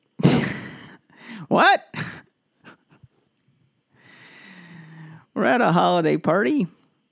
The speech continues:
In the background, it says Happy New Year in a banner. There's balloons in the air.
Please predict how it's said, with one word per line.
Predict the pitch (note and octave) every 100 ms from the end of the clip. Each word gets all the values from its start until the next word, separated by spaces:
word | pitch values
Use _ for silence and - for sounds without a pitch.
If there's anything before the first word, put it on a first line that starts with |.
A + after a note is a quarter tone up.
| _ - - -
In | -
the |
background, | E3 D#3 D3+ D#3 D#3+ D#3 D3+
it | -
says | D#3+ C#3 C3+
Happy | C#3 C#3+ D3+ C3+
New | C3+
Year | D#3 D#3+ D#3+ D#3 D#3 D#3 _ _
in | -
a | G2
banner. | E3 C#3+ D3 D#3 D3+
There's | C#3 F#2 -
balloons | - - D#3 D#3 D#3 D3+
in |
the | C#3+ C#3+
air. | C#3+ D3 C#3+ D3